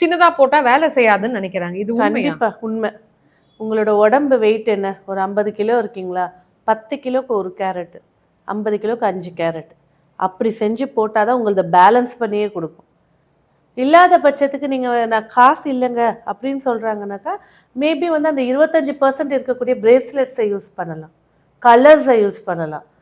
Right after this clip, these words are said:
Speaker 2: இப்ப டர்குவாய்ஸ் வந்து ஸ்கை ப்ளூ கலர், ஸ்கை ப்ளூ கலர் அதிகமா யூஸ் பண்ணுங்க, ஸ்கர்ச்சீஃபா யூஸ் பண்ணுங்க. அந்த இன்கம் வரும்போது இந்த கல்லை நீங்க போடும்போது நிறைய ச-, லக்க சம்பாதிக்கலாம், நிறைய வருமானங்களை பார்க்கலாம். ஆனா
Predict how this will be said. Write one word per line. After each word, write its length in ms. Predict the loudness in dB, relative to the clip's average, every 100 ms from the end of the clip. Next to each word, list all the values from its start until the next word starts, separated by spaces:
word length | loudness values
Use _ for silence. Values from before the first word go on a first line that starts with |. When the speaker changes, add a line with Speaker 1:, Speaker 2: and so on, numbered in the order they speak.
| _ _ _
Speaker 2:
இப்ப 60 | 0
டர்குவாய்ஸ் 480 | 0 4 4 4
வந்து 200 | 2 -2
ஸ்கை 280 | -2 2 2
ப்ளூ 140 | 0 0
கலர், 240 | -2 -4
ஸ்கை 380 | -12 -8 -4 -4
ப்ளூ 140 | -4
கலர் 240 | -6 -4 -2
அதிகமா 360 | -4 -6 -6
யூஸ் 260 | -6 -6 -8
பண்ணுங்க, 280 | -10 -8 -8 -6
ஸ்கர்ச்சீஃபா 440 | -6 -6 -6 -4
யூஸ் 240 | -4 -6 -10
பண்ணுங்க. 420 | -12 -10 -10 -12 _ _ _
அந்த 260 | -6 -2 -2
இன்கம் 480 | -2 -2 0 2 4
வரும்போது 760 | 2 2 2 4 4 2 -6 -6
இந்த 460 | 2 2 4 0 0
கல்லை 260 | 2 2
நீங்க 200 | 0 -4
போடும்போது 440 | -4 -4 -4 -8 -6
நிறைய 340 | -6 -2 -4
ச-, 240 | -4 -16
லக்க 400 | -10 -8 -8 -14 -14 -14
சம்பாதிக்கலாம், 600 | -10 -8 -8 -10 -14 -16 _ _ _ _
நிறைய 280 | 0 2 4
வருமானங்களை 640 | 2 2 0 0 -2 -4
பார்க்கலாம். 420 | -2 -4 -6 -10 -8
ஆனா 440 | -6 -4 -6